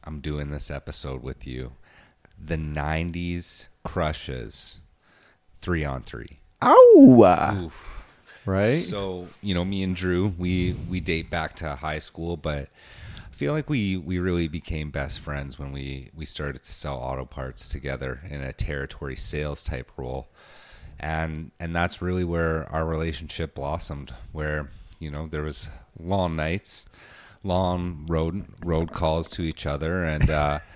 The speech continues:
Speaker 2: <laughs>
Speaker 1: they just became more frequent. So, you know, cheers to, cheers to
Speaker 2: Cheers
Speaker 1: you.
Speaker 2: to that,
Speaker 1: Yeah.
Speaker 2: man. Hold on. I feel like I need a, I need this going on here.
Speaker 1: Yeah, bang.
Speaker 2: Hold on now. Hold on.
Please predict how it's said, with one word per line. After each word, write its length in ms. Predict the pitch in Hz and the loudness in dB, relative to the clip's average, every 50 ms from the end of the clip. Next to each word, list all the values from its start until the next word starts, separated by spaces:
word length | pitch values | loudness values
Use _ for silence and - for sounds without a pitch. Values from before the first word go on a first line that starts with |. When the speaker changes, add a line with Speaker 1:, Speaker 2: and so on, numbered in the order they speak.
| - - 156 | 0 2 2
Speaker 2:
<laughs> 340 | 147 - - - - - - | 2 2 -2 -6 -16 -4 0
Speaker 1:
they 100 | 92 92 | 0 2
just 180 | 95 101 92 | 4 2 2
became 360 | - 117 107 - 110 104 104 101 | 0 -4 -4 -2 -2 -2 -2 0
more 160 | 101 101 92 | 0 -2 -2
frequent. 540 | - - 101 110 117 - - 73 71 69 - | -2 -2 -2 -2 -2 -4 -6 -6 -6 -6 -6
So, 240 | - 87 80 78 | -4 -4 -2 -2
you 140 | 82 80 80 | -2 -2 -2
know, 100 | 78 78 | -4 -4
cheers 360 | - - - 110 120 117 - | -4 -4 -2 -2 -2 -2 -4
to, 240 | - - 127 101 98 | -8 -8 -8 -8 -8
cheers 320 | 113 - - 165 185 190 - | -10 -6 -4 -2 -2 -2 0
to 80 | - | 0
Speaker 2:
Cheers 260 | 101 104 104 101 180 | 2 4 4 4 4
Speaker 1:
you. 60 | 151 117 | 4 6
Speaker 2:
to 60 | 104 | 8
that, 220 | 101 113 139 143 120 | 8 8 8 6 4
Speaker 1:
Yeah. 40 | |
Speaker 2:
man. 220 | 104 101 101 104 110 | 2 2 2 2 2
Hold 200 | 131 160 190 196 | 2 4 4 4
on. 60 | 127 | 2
I 120 | 117 127 | 2 0
feel 160 | 131 - 156 170 | -2 -6 -6 -4
like 160 | 214 190 - | -4 0 0
I 80 | 139 | 2
need 180 | 120 120 123 120 | 2 4 4 4
a, 180 | 113 104 95 98 - - - - - _ - - - | 4 2 2 -2 -6 -16 -20 -20 -20 _ -20 -20 -20
I 60 | 110 | -18
need 220 | 110 123 143 147 139 - - _ - - - - - - | -16 -16 -16 -18 -18 -20 -12 _ -10 -10 -10 -14 -18 -18
this 400 | 127 131 131 - - - - - - - - - | -16 -16 -16 -16 -18 -20 -20 -20 -20 -12 -10 -10
going 100 | - - - - - - - - - - - - - - 151 | -10 -10 -6 -6 -6 -6 -6 -14 -18 -20 -20 -20 -20 -20 -20
on 80 | 139 | -20
here. 240 | 139 139 135 123 - - _ | -18 -18 -18 -20 -20 -16 _
Speaker 1:
Yeah, 300 | - 90 85 82 71 64 - - - | -6 -4 -4 -4 -4 -8 -10 -8 -6
bang. 400 | 87 90 90 90 87 82 73 69 69 82 - - - - | -4 -2 -2 -2 -4 -4 -4 -6 -8 -8 -10 -12 -14 -18
Speaker 2:
Hold 220 | 95 101 110 113 107 | -16 -14 -14 -12 -12
on 180 | 101 101 104 | -12 -12 -12
now. 180 | 104 101 98 98 | -12 -12 -14 -14
Hold 220 | 92 110 120 127 110 | -14 -14 -12 -10 -10
on. 200 | 110 104 101 95 | -10 -10 -10 -12